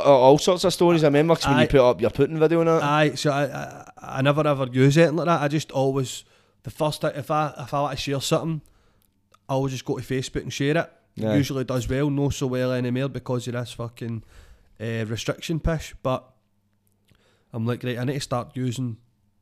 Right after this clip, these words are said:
Speaker 2: these wee tools." 'Cause I quite like Instagram, but see, at the end of the day, it's all the,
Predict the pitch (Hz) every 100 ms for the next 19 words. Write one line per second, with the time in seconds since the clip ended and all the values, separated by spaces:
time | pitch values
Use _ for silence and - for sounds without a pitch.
0 | _ _ _ _ 127 117 127 117 131 135
1 | 151 135 156 131 139 135 139 - 160 156
2 | 156 135 - - - _ 120 - 165 160
3 | 147 131 147 151 139 156 175